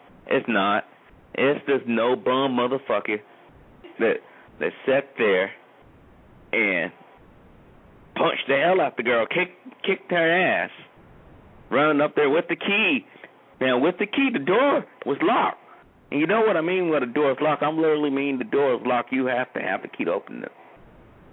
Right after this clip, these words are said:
And, w-, and he already had a key. She gave him the damn key. Now, she looking around like she's on crack now, looking through windows and stuff.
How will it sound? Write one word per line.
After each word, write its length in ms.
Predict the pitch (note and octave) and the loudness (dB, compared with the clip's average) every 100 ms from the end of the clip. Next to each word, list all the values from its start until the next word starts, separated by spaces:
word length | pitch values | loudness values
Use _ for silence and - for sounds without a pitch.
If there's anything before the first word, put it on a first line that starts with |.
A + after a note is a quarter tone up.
| - | -10
And, 120 | E2 | -4
w-, 260 | F2+ A2+ - | 0 -2 -2
and 280 | C3+ C#3+ D3+ | 0 0 2
he 160 | F3+ E3+ | 0 2
already 280 | C#3+ D3+ | 0 0
had 140 | C#3+ C#3+ | 0 -2
a 40 | |
key. 340 | C#3 C#3+ F#2+ F2 - - - - | -4 -4 -4 -6 -14 -20 -16 -8
She 100 | C3+ | -4
gave 280 | A2+ B2+ B2+ | 0 0 0
him 80 | A#2+ | -2
the 60 | |
damn 340 | A2 A2+ A#2 A2+ - | -2 -2 -2 -4 -4
key. 260 | F#2+ E2 - - - - - - - - - - - - - - | -4 -4 -8 -20 -20 -20 -20 -20 -20 -20 -20 -20 -20 -20 -20 -4
Now, 160 | G2+ G#2 - | 0 0 2
she 60 | D3 | 2
looking 280 | C3+ B2+ | 2 0
around 380 | G#2+ A2+ A2+ A2 | -2 -2 0 0
like 160 | G#2+ A2+ - | -2 -2 -4
she's 240 | C#3 C3+ | -2 0
on 200 | A2+ G#2 | -2 -4
crack 400 | - D#3+ C3 G#2 - | -2 0 0 -2 -4
now, 360 | G#2+ D#2+ E2 - - - - - - - - | -4 -4 -6 -10 -20 -20 -20 -20 -20 -18 -4
looking 220 | A2 A2 - | -4 -4 -4
through 120 | G#2 | -2
windows 480 | A2 A#2+ A#2 A#2 A#2 | -2 0 2 2 -2
and 100 | A2 - | -6 -6
stuff. 280 | - A2 A#2 | -2 0 -2